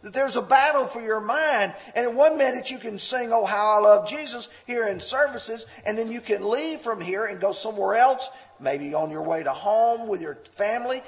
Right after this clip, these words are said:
maybe in the restaurant where you choose to eat, and then you say something and you do something that reflects worldliness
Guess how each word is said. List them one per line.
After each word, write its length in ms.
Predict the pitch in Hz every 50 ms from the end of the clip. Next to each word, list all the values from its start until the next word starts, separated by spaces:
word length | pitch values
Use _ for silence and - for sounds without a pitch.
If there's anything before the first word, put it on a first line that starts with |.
| - - -
maybe 360 | - 180 185 190 185 175 165
in 120 | 156 143 131
the 80 | 127
restaurant 760 | 123 131 165 220 226 214 - - 220 220 226 233 226 - 175
where 100 | 190 196
you 140 | 190 190 185
choose 420 | - - - 226 214 214 196 170 -
to 140 | - -
eat, 380 | - 190 240 262 269 254 - - _ _ _ _ _ _ -
and 140 | 113 113 127
then 140 | 135 135
you 100 | 135 127
say 400 | 123 - - - - 202 196 202
something 480 | 202 - - 196 190 - - 190 180 160
and 160 | 123 110 110
you 100 | 117 131 127
do 200 | 123 151 170 170
something 500 | 165 - - 165 156 - 165 156 151 147 - _ _ _ _ -
that 140 | - -
reflects 600 | - 127 - - - - 165 165 160 - - -
worldliness 1400 | - 147 135 135 160 185 208 196 185 175 143 127 120 120 120 120 127 139 151 - - - - - - - -